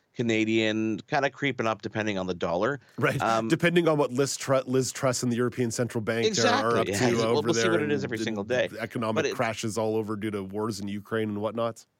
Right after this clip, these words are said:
Speaker 1: Eh, but it's marketing at the end of the day. It really is marketing. And they're never, no small manufacturer's ever gonna be able to keep up with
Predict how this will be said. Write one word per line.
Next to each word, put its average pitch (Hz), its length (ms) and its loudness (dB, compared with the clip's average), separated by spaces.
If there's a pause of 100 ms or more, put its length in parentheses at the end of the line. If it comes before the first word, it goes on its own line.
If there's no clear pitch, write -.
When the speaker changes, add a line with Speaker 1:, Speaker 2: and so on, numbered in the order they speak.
(500)
Speaker 1:
Eh, 180 100 -2 (100)
but 208 180 0
it's - 200 -4
marketing 202 380 0
at 95 80 -4
the 98 80 -2
end 92 100 -6
of 90 60 -4
the 87 60 -4
day. 90 100 0
It 104 60 0
really 139 460 0
is 135 160 0
marketing. 139 500 -4
And 123 340 -2 (280)
they're 147 280 0
never, 147 580 0
no 139 320 0
small 127 300 -2
manufacturer's 101 720 -2
ever 117 240 0
gonna 107 180 -2
be 98 160 0
able 98 200 -2
to 95 80 -4
keep 101 280 -6
up 92 220 -2 (340)
with 101 220 0